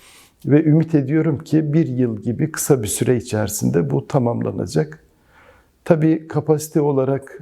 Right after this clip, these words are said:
çok fazla, e, bir kapasiteye sahip olamayacak. Ancak, e, fakülte kampüsümüz içerisinde müstakil bir mescidin olması çok, e, anlamlı olacaktır.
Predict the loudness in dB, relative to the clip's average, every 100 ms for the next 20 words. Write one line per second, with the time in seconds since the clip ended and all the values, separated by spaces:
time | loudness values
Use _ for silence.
0 | -12 2 2 2 -4 0 0 2 2 2
1 | 0 -6 -2 -2 0 0 -2 -4 -2 -4
2 | 0 2 2 2 -4 -10 -4 0 2 0
3 | -2 -2 0 2 2 0 -2 -2 -4 -6
4 | -20 -4 -2 0 0 -2 -6 _ _ _
5 | _ _ 0 2 2 2 0 -2 -4 -6
6 | -14 -20 -2 0 0 2 2 2 0 -2
7 | -6 0 2 4 0 -6 -10 -2 -2 -2
8 | -2 -2 0 -2 -2 -16 -10 -2 0 2
9 | 2 4 0 0 -2 -4 -4 -2 0 -2
10 | 0 0 2 0 0 -2 -2 -2 -2 -2
11 | -4 -2 0 0 -2 -2 -2 -2 -2 0
12 | -2 -2 -6 -6 -6 -6